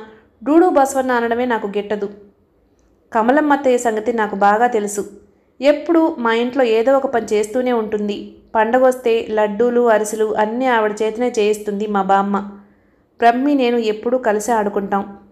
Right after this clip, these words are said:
మిగతా పిల్లలకి నాకు పడదు. ప్రతిదానికి తగాదా వస్తుంది. బ్రహ్మికి నాకు పెళ్ళట. పెళ్ళంటే ఏమిటో నాకు బాగా తెలుసు. మా కరణంగారమ్మాయి లక్ష్మికి పెళ్ళి, మా మామయ్య కొడుకు సుబ్రహ్మణ్యం పెళ్ళి.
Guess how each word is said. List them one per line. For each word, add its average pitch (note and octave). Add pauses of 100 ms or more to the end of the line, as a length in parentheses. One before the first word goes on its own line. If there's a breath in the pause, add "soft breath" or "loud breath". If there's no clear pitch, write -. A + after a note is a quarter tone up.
(260)
మిగతా A#3+
పిల్లలకి C#4+
నాకు B3+
పడదు. G#3+
ప్రతిదానికి C4+
తగాదా A#3+
వస్తుంది. G#3 (520 soft breath)
బ్రహ్మికి A#3+
నాకు B3+
పెళ్ళట. G#3+ (720)
పెళ్ళంటే C4
ఏమిటో A#3+
నాకు A3+
బాగా G#3
తెలుసు. G#3+ (440)
మా A#3
కరణంగారమ్మాయి B3+
లక్ష్మికి G#3+
పెళ్ళి, G#3+ (380 loud breath)
మా B3
మామయ్య C4+
కొడుకు C4+
సుబ్రహ్మణ్యం C4
పెళ్ళి. G#3+